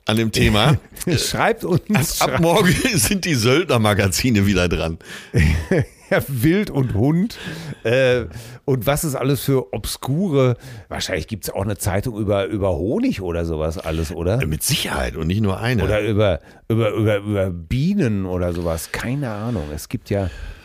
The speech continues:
Speaker 2: verrückt ist das alles, oder?
Speaker 1: Ja.
Speaker 2: Es ist alles,
Speaker 1: Aber
Speaker 2: es
Speaker 1: au-,
Speaker 2: ist
Speaker 1: auch an
Speaker 2: alles
Speaker 1: uns
Speaker 2: ein
Speaker 1: beide nochmal die Aufforderung, so in einer freien Stunde mal in die Bahnhofsbuchhandlung und gucken, was es so alles gibt, ne?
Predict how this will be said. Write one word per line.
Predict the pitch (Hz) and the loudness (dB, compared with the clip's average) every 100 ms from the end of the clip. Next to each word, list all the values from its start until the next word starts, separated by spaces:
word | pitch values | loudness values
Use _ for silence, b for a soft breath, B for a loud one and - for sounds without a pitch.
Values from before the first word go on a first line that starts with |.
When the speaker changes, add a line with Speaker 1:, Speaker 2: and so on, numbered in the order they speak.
| B B B _ | B B B _
Speaker 2:
verrückt | - - - 104 104 | -12 -6 -4 -4 -4
ist | - - | -6 -4
das | 87 78 | -4 -4
alles, | 73 82 78 | -4 -4 -4
oder? | - 98 120 - _ - | -2 0 0 -4 _ -4
Speaker 1:
Ja. | 98 98 60 - - | -2 -2 -6 -8 -2
Speaker 2:
Es | 123 - - | 0 -2 -4
ist | 139 - - | -4 -4 -4
alles, | 104 117 131 113 - | -2 0 0 -2 -4
Speaker 1:
Aber | 113 117 | 0 2
Speaker 2:
es | 123 | 4
Speaker 1:
au-, | 131 | 2
Speaker 2:
ist | 120 135 | 2 0
Speaker 1:
auch | 127 | 2
an | 123 | 0
Speaker 2:
alles | 120 | 2
Speaker 1:
uns | 123 120 | 2 2
Speaker 2:
ein | |
Speaker 1:
beide | - 110 101 | 4 4 4
nochmal | 87 80 85 | 2 0 0
die | 87 | 0
Aufforderung, | 85 92 - 85 78 92 | 0 -2 0 0 2 -2
so | - 92 85 82 | -2 0 0 0
in | 92 | 0
einer | 90 87 | -2 -2
freien | 87 92 90 | -2 0 0
Stunde | - 120 87 | -2 -2 0
mal | 87 90 87 | 0 0 -2
in | 87 | -2
die | 80 | 0
Bahnhofsbuchhandlung | 90 107 104 104 95 104 87 101 104 | 0 0 -2 -2 -2 -2 -2 -4 -2
und | 90 87 | -2 -2
gucken, | - - 120 107 - _ | -2 -4 0 -2 -2 _
was | 117 123 | -4 0
es | 127 113 | 0 0
so | - | -2
alles | 123 131 | -4 -4
gibt, | 240 - | -8 -8
ne? | 139 98 | -6 -6